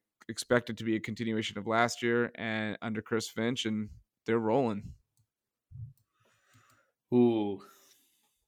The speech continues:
Speaker 2: I'm gonna sell. I'm gonna
Speaker 1: Okay.
Speaker 2: sell. I was tempted to, uh, put them higher than, or, like, put them in the top eight.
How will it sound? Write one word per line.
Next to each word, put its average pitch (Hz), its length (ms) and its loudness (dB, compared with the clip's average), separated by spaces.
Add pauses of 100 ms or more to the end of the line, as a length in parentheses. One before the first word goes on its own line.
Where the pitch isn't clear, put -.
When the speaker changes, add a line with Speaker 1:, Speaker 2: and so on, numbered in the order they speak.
(920)
Speaker 2:
I'm 123 100 2
gonna 135 160 8
sell. 92 340 -2 (1120)
I'm 110 80 -12
gonna 110 120 -8
Speaker 1:
Okay. 107 80 -8
Speaker 2:
sell. 107 240 2 (1120)
I 120 280 10
was 120 180 2
tempted 151 500 4 (340)
to, 110 400 -6 (100)
uh, 101 500 -4 (600)
put 120 200 4
them 107 180 4
higher 104 360 -4 (1400)
than, 104 300 4
or, 117 180 0
like, 110 420 -6
put 143 140 6
them 117 120 -2
in 113 60 -6
the 104 80 -12
top 104 260 2
eight. 110 220 -4